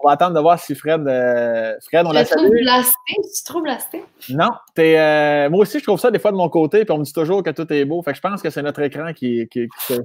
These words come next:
Speaker 1: ça. Mais, euh, voilà. Alors, euh, Fred, tu nous diras si c'est de ton goût. Pendant ce temps-là, euh, ben, je continue de voir, euh, des, des, ah, on me dit que c'est beau, c'est parfait.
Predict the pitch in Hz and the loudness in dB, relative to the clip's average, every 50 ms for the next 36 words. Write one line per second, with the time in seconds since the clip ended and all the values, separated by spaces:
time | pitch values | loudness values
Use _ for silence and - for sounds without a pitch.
0 | - - 151 - _ _ - - - - - _ _ _ - 113 113 117 113 113 | -6 -8 -8 -8 _ _ -20 -20 -20 -20 -20 _ _ _ -10 -6 -4 -2 0 0
1 | 113 113 110 110 110 - 113 - - _ _ _ _ - 107 107 117 117 117 117 | 0 0 0 2 4 4 2 2 0 _ _ _ _ -8 -6 -4 -2 0 0 0
2 | 113 113 113 110 110 110 110 107 107 107 107 104 - - - - - - 123 127 | 0 2 2 2 2 2 0 0 0 0 0 -2 -4 -6 -10 -20 -14 -8 -4 0
3 | 135 151 156 143 - 135 131 127 120 127 123 147 151 - - 147 139 143 135 123 | 2 2 0 0 -4 -6 -6 -4 0 0 2 0 0 -2 -2 -4 -2 -2 -2 -2
4 | 127 139 196 240 269 _ _ _ _ _ _ _ - - 156 170 175 208 233 214 | -2 0 0 -2 -2 _ _ _ _ _ _ _ 0 2 4 4 4 4 2 2
5 | - 226 190 175 170 190 240 294 302 - 160 147 147 143 143 143 143 110 - _ | 2 2 4 4 6 6 6 4 4 2 2 4 4 6 6 4 2 0 -8 _
6 | _ _ _ _ _ _ _ _ _ - - - 127 123 117 - 143 139 - 160 | _ _ _ _ _ _ _ _ _ -18 -14 -10 -8 -8 -6 -4 -6 -4 -2 -2
7 | 170 185 160 147 156 170 180 180 160 151 143 135 135 131 123 123 135 139 135 131 | -2 0 2 2 4 4 4 4 4 4 4 4 4 2 2 2 2 4 4 2
8 | 123 123 120 131 131 127 123 117 139 165 147 147 147 147 139 175 170 - 175 151 | 0 0 0 0 0 2 2 2 2 2 2 0 -2 -2 -2 -4 -2 0 0 2
9 | 147 156 143 139 - 147 135 139 127 - - 151 - | 2 0 -2 -2 -4 -4 -4 -4 -4 -4 -6 -8 -8